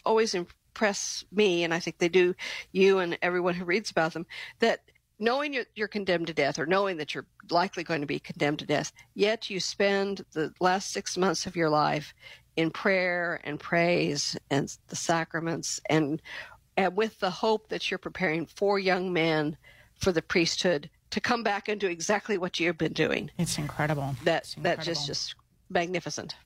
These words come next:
Speaker 2: Yeah, and as you have been doing throughout this series on Father Bowden's mementos, you've been doing extra digging to get more information
Speaker 1: Yes, uh-huh.
Speaker 2: about these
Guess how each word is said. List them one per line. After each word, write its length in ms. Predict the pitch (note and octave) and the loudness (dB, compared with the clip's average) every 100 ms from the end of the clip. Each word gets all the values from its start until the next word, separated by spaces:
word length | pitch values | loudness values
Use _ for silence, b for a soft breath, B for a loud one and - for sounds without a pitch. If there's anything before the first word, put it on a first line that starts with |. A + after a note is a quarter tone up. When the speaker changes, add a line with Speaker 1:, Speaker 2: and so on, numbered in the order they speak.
| _ F3+ | _ 0
Speaker 2:
Yeah, 400 | F3 D#3 C#3+ - | 2 2 -2 0
and 320 | G3 F#3+ G3 | 0 2 0
as 320 | - A3 B3 A#3+ | 0 -2 -2 -2
you 160 | A3+ | -2
have 500 | G3 F#3+ E3+ F#3+ - | 0 -2 -2 -4 -2
been 220 | F#3+ F#3 | -2 0
doing 420 | F3 F#3+ G3 F#3+ E3+ | 2 2 2 0 0
throughout 520 | - E3 D#3 E3+ G3 | 0 2 4 2 0
this 180 | D3+ - | -2 -2
series 600 | - D#3+ E3 D#3+ D3+ F#3 | -2 0 2 2 2 0
on 300 | E3 D#3 D#3+ | 2 2 0
Father 320 | - D#3+ D#3+ | 2 2 2
Bowden's 560 | D#3 D3+ D#3 D#3 C#3+ | 0 0 0 -2 -2
mementos, 800 | D#3+ D3 D#3+ E3+ - D#3 D#3 D#3+ | -2 2 2 2 2 0 0 0
you've 180 | F#3+ F#3 | 0 0
been 140 | F#3 | 0
doing 520 | E3+ F3+ F3 E3 E3 D#3 | 0 0 0 -2 -2 -2
extra 480 | F3+ A#3+ - G3+ F3 | -2 -2 -2 -2 -2
digging 640 | D#3+ E3+ E3 D#3 D3 F3+ | 0 -2 0 -2 0 -2
to 160 | - F3 | 0 0
get 280 | F3 E3 D#3+ | 4 2 4
more 300 | E3 F3 E3+ | 2 4 2
information 960 | F3 E3 D#3+ D#3+ E3+ - F3+ D#3+ D#3+ | 0 -2 -2 0 2 2 2 0 0
Speaker 1:
Yes, 160 | - E3 | 0 -2
uh-huh. 140 | G#3 G3+ | -4 -6
Speaker 2:
about 480 | - F3+ F3+ F#3 B3 | -2 0 0 -2 -4
these 340 | B3 F#3+ E3+ | -4 -2 -2